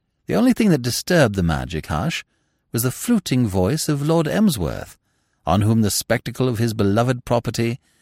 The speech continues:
had acted as an immediate stimulant. Unlike his son Freddy, who sat silent in his corner, wrestling with his hopes and fears, Lord Emsworth had plunged into a perfect Niagara of speech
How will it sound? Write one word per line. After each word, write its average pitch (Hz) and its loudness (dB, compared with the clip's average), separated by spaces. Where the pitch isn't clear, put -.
had 107 -2
acted 156 -2
as 127 0
an 139 0
immediate 202 2
stimulant. 78 -2
Unlike 151 0
his 107 -2
son 107 0
Freddy, 80 -4
who - -8
sat 80 -2
silent 85 0
in 78 -2
his 73 -4
corner, 85 0
wrestling 78 -2
with 78 -2
his 90 -4
hopes - -4
and 71 -6
fears, 131 -6
Lord 165 2
Emsworth 107 2
had 143 -2
plunged 180 4
into 185 4
a 175 2
perfect 214 0
Niagara 190 2
of 165 4
speech - -4